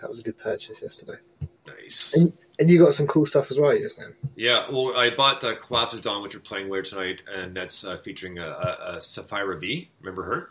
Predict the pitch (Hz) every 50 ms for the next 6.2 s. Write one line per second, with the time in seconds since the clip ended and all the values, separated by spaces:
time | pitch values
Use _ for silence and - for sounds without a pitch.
0 | - - 175 165 - - 202 214 214 208 190 190 208 208 185 180 185 - - 120
1 | 131 139 143 139 123 113 117 120 120 117 107 98 107 135 135 120 101 80 73 76
2 | - - 98 92 95 95 - - - 113 117 113 107 95 - _ - 113 107 98
3 | 107 101 95 - - 98 92 92 - 92 95 90 - - 90 92 90 90 92 -
4 | 95 92 90 - - 98 90 80 - - 87 85 85 85 85 78 76 78 78 73
5 | 73 76 _ _ _ _ _ _ _ _ _ _ _ _ _ _ - - 71 73
6 | 73 73 73